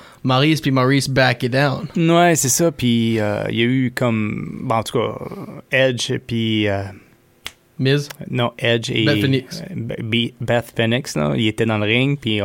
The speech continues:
Speaker 2: on a vu apparaître sur, euh, la rampe Miz puis Maryse. Ben, à un moment donné, qu'est-ce qui s'est passé ? Maryse, elle, elle est partie.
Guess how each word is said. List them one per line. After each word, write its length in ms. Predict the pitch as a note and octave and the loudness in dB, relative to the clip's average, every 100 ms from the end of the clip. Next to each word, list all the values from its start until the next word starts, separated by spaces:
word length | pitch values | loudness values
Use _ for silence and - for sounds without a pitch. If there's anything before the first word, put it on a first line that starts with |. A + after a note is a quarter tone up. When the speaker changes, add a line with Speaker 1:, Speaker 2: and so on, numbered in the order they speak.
| G2+ A2 | -2 -2
Speaker 2:
on 180 | A2 A2 | -2 0
a 60 | A2 | -2
vu 420 | A2 A2 A#2 A#2+ | -2 0 2 0
apparaître 560 | A2+ G#2 A2+ A2+ G#2+ C3+ - | 0 0 2 0 0 -6 -6
sur, 420 | - B2+ A#2 A2 | -4 -2 0 0
euh, 180 | G#2+ A2+ | 0 0
la 160 | G#2+ G#2+ | -2 0
rampe 340 | A#2+ B2 A#2+ - _ - _ | 2 2 -2 -8 _ -20 _
Miz 440 | A2+ A#2 C3 C3 - | 0 2 4 2 -2
puis 180 | - G#2+ | -4 -2
Maryse. 560 | G#2+ G#2+ B2 D3+ D#3 - - - - | 0 2 2 2 -2 -10 -20 -20 -4
Ben, 80 | A#2 | 0
à 40 | |
un 40 | B2+ | 2
moment 160 | C3 | 2
donné, 380 | B2 E3+ G#3+ G3+ - - | 2 2 0 -2 -8 -8
qu'est-ce 200 | A2+ - | -8 -8
qui 80 | - | -4
s'est 120 | A#2+ | 0
passé ? 400 | B2 A#2 - G#3 | 2 2 2 2
Maryse, 340 | C3+ C#3+ D#3+ | 2 2 2
elle, 220 | A2 G#2 - D#3+ | 0 -2 -4 -2
elle 200 | C3 A#2+ | 0 0
est 60 | |
partie. 420 | C3+ C3 - F#3+ | 0 -2 -2 -6